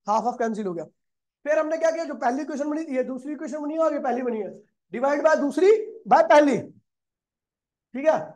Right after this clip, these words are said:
जो हमने divide किया, तो भैया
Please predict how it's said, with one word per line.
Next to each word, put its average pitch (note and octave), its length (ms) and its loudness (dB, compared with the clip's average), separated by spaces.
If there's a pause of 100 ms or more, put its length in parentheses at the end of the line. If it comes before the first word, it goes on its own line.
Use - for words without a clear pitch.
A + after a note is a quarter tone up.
(560)
जो A3 120 -4
हमने C4 160 -4
divide C4+ 340 4
किया, E4 220 2 (1300)
तो B3 80 -2
भैया C4 240 0